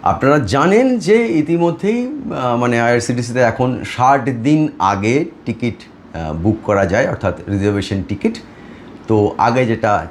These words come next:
চার মাস ছিল, একশো কুড়ি দিন ছিল, সেটাকে কমিয়ে দু মাস করা হয়েছে। এবং এবছরই প্রথম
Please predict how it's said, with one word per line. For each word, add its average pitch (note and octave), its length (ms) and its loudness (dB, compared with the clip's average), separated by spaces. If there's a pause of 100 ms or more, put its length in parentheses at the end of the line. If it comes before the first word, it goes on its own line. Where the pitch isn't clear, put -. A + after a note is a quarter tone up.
চার F#2+ 280 4
মাস F#2 260 -6
ছিল, A2 180 -4
একশো G2+ 280 -4
কুড়ি F2 220 -8
দিন F2+ 200 -4
ছিল, C#3+ 240 -4
সেটাকে E2+ 360 -4
কমিয়ে F#2 460 0 (640)
দু F#2 180 4
মাস D3+ 240 4
করা F2+ 240 0
হয়েছে। E2 380 -6 (540)
এবং C3 340 2 (400)
এবছরই F3 440 2
প্রথম E3+ 500 0